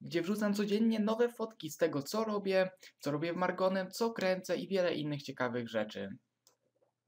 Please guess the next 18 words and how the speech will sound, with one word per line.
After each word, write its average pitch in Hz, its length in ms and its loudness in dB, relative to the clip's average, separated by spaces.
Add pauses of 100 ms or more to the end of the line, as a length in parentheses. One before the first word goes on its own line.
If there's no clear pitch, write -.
(120)
Pamiętaj 226 540 4
również 208 340 0
o 208 60 -6
korzystaniu 202 480 -2
z 208 60 -8
serwisu 208 440 -6
dogry 240 380 2
P 254 260 2
L, 139 380 0 (200)
dzięki 170 260 -6
któremu 185 280 2
możesz 185 200 0
zrobić 185 220 -4
darmowe 190 520 2
smocze 185 360 -2
łzy 151 320 -2
do 135 180 2
Margonem. 143 640 0